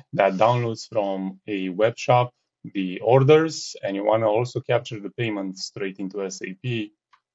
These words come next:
against two additional documents, a linked down payment invoice and an incoming payment. And you have all the code here.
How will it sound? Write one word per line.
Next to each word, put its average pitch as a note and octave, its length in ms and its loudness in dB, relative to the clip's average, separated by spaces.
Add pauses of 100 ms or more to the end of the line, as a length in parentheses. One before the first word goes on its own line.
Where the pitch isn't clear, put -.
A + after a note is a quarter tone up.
(140)
against F#2+ 640 -2
two A2+ 160 -2
additional F#2 640 -6 (720)
documents, G2 840 -2
a A2 120 -4
linked G#2 460 -2
down G2 320 -4
payment F#2+ 340 -8
invoice G#2+ 400 -4
and F#2+ 140 -8
an F#2+ 100 -4
incoming G2 540 -6
payment. F#2+ 260 -6 (720)
And C#3+ 580 4 (260)
you E3 100 -10
have G#2 220 -2
all G2 120 0
the F#2 120 -4
code F#2+ 340 -8
here. A2+ 440 0